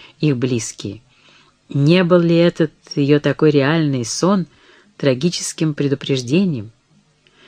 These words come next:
Не был ли Арно? Нет,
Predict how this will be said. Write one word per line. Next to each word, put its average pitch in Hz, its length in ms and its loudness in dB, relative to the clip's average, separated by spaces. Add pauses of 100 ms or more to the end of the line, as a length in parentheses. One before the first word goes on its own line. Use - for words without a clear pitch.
(420)
Не 160 260 4
был 208 200 4
ли 190 340 2
Арно? 156 680 2 (640)
Нет, 147 380 2